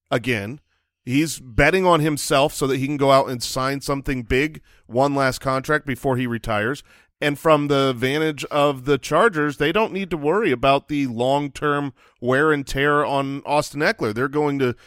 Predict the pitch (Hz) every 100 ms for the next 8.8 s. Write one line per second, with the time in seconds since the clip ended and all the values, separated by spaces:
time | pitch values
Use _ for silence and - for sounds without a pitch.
0 | - _ _ 143 123 127 143 131 113 123
1 | 147 - - 98 123 170 - - 143 143
2 | 131 - _ _ 143 131 127 - - 143
3 | 175 147 117 135 135 - 147 202 320 -
4 | _ - 135 147 175 170 175 175 113 123
5 | 160 165 _ - 131 208 214 185 190 160
6 | 160 170 - 143 131 - 160 202 226 135
7 | 127 151 185 147 170 147 135 131 127 131
8 | 117 - - 165 - 110 - 127